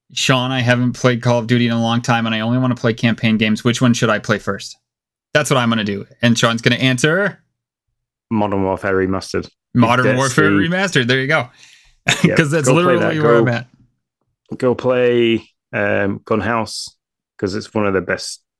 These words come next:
Speaker 2: like, um, hostage style situation, uh, simulators I have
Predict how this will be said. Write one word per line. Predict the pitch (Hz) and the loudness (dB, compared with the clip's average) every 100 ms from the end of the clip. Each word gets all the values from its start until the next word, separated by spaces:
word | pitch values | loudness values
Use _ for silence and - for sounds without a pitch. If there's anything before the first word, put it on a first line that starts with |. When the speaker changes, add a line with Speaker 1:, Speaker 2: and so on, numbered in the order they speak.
| - | -12
Speaker 2:
like, | 92 85 - _ _ _ _ _ _ _ | -10 -10 -16 _ _ _ _ _ _ _
um, | - 50 - 50 50 - _ - | -12 -10 -10 -10 -12 -14 _ -12
hostage | 120 - 104 - | -12 -6 -8 -6
style | - 90 90 87 | -6 -4 -4 -4
situation, | 127 - 98 92 - 92 92 _ _ _ _ _ _ _ _ _ - | -6 -4 -4 -4 -4 -6 -8 _ _ _ _ _ _ _ _ _ -12
uh, | 92 90 90 87 | -8 -6 -8 -12
simulators | - 110 101 92 98 95 92 | -8 -4 -2 -2 -2 -4 -2
I | 90 87 | -2 -2
have | 90 - | -4 -6